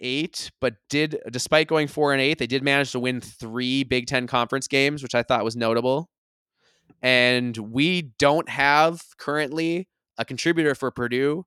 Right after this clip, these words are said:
We thought we did, but, um, that did not work out. So we are still looking. So if you're interested, if you're a Purdue fan and wanting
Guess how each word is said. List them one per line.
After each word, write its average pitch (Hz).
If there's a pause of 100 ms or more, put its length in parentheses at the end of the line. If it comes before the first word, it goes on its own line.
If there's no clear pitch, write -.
(280)
We 123
thought 135
we 131
did, 135 (100)
but, 113
um, 95 (260)
that 117
did 120
not 117
work 107
out. 120
So 120
we 113
are 113
still 139
looking. 147
So 143
if -
you're 143
interested, 151
if 135
you're 135
a 135
Purdue 151
fan 110 (400)
and 113
wanting 131